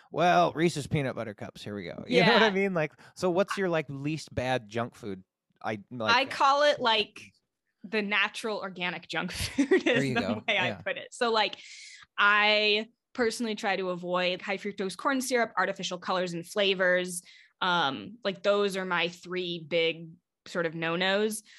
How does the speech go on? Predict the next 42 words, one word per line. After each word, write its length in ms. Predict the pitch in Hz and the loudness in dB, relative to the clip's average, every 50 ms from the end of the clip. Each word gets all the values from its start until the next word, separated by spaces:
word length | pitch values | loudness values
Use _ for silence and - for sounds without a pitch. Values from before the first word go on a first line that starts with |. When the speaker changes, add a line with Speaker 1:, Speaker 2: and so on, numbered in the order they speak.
| - - | -18 -10
Speaker 2:
So, 180 | - 277 269 | -2 0 0
like, 220 | 262 247 233 226 - - | 2 2 0 0 -2 -2
I'm 520 | 202 214 226 233 240 240 240 240 240 220 | 2 2 4 4 4 2 2 2 2 2
not 340 | 214 202 196 196 202 196 - - | 2 2 2 4 2 2 0 -4
eating, 460 | - 190 196 190 185 180 180 175 175 175 | -8 -8 -6 -4 -4 -4 -4 -4 -6 -4
like, 340 | 170 165 160 160 160 - | -2 -2 -2 -2 -4 -6
Swedish 460 | - - - 220 208 214 208 - - - | -10 -14 -12 -4 -4 -4 -4 -4 -4 -2
Fish 360 | 220 196 170 165 - - - - | 0 0 0 0 -2 -6 -8 -8
or 100 | 175 185 | -8 -8
Skittles. 540 | 175 - - - 240 208 185 165 165 165 - | -6 -8 -4 -2 0 0 0 0 -2 -2 -4
I'm 240 | - 180 180 190 175 | -4 -4 -4 -4 -2
getting 400 | 185 185 180 185 185 185 190 175 | 0 0 0 0 -2 -4 -6 -6
the, 120 | 185 180 | -4 -4
like, 380 | 175 170 175 165 160 - - - _ _ _ _ _ - | -2 -2 -2 -2 -2 -4 -6 -10 _ _ _ _ _ -4
organic 580 | - 247 247 208 247 240 247 254 254 247 - - | -2 -2 -2 0 0 0 0 2 2 0 -4 -4
sugar, 680 | - - - - 269 262 240 247 233 214 202 196 185 190 | -8 -10 -6 -2 -2 -2 0 0 2 2 2 2 2 0
non-artificial, 1040 | 196 202 208 214 220 202 208 202 214 - 269 247 - - 220 190 180 175 165 160 | 0 0 -2 0 0 -2 -4 -4 -4 -8 -10 -10 -6 -4 -2 0 0 0 -2 -2
like, 220 | 160 170 170 160 - - | -2 -2 -4 -4 -6 -10
Skittles. 720 | - - - - 180 165 156 143 143 147 170 185 175 175 - - | -16 -12 -4 -2 -2 -2 -2 -4 -6 -8 -8 -8 -8 -10 -4 0
Um, 500 | 190 185 180 170 165 160 151 156 170 180 | 2 2 4 4 4 2 0 -2 -8 -6
Speaker 1:
Yeah. 120 | 185 151 - - _ _ _ _ _ _ _ _ _ - | -6 -8 -8 -10 _ _ _ _ _ _ _ _ _ 0
Speaker 2:
they're 100 | 403 392 | 0 0
still 200 | - - 359 294 | 0 0 -2 0
sugar. 340 | - - 262 277 - 214 190 | 2 2 2 4 4 2 2
I 80 | 202 233 | 2 2
mean, 140 | 262 269 262 | 2 2 2
like, 240 | 254 233 214 202 185 - | 2 0 -2 -2 -10 -6
the, 140 | - 240 214 | -2 -2 -2
the 220 | 190 180 180 202 190 | -2 -2 -4 -4 -4
worst 380 | 175 170 220 233 233 233 - | -2 -2 0 0 0 -2 -2
parts 340 | - 226 185 180 180 - - | 0 2 2 2 0 -2 -6
of, 120 | 190 165 175 | -8 -6 -4
like, 320 | 170 160 160 135 - - _ _ _ _ _ _ - | -2 -2 -2 -2 -4 -10 _ _ _ _ _ _ -2
it, 180 | - 254 254 - | 2 2 2 2
it's 120 | 247 240 | 0 -2
still 220 | - - 294 240 190 | -2 -8 -8 -6 -2
junk 300 | 208 240 240 247 240 - | -2 -2 -2 -2 -6 -6
food 180 | 208 202 180 | -8 -8 -6
'cause 160 | 175 233 190 175 | -6 -8 -4 -4
it's, 200 | 165 143 - - | -4 -4 -4 -6
you 80 | 214 180 | -4 -4
know 320 | 160 151 151 151 151 | -4 -4 -4 -8 -12